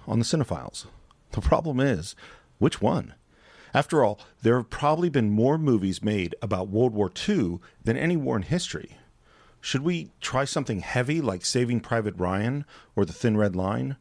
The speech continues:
A great character study like Patton? Or a comedy like Stalag Seventeen? There are also films about civilians caught up in the war like Casablanca.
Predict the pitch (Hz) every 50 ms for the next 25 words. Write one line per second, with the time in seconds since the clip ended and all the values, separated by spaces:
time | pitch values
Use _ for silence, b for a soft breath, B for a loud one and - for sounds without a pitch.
0 | b b b b b b b b b 123 123 156 165 147 - - - 156 165 180
1 | 180 - 104 - - - 101 95 90 87 85 85 - - - - 107 113 - -
2 | 170 143 - - B B B B B B B B 120 120 127 - - - 151 185
3 | 233 220 156 104 76 82 90 95 - - - 117 135 135 123 - - 127 131 123
4 | - - 175 175 123 73 62 - - _ _ _ B B B B B B 120 123
5 | 127 123 147 147 143 - 147 - - - 135 143 131 127 117 131 113 120 - -
6 | - 117 104 107 135 165 202 220 196 151 104 90 - - - 104 92 87 82 -
7 | - 85 82 82 87 90 90 90 90 90 - - 117 104 - - - 107 117 143
8 | 160 147 - 87 - -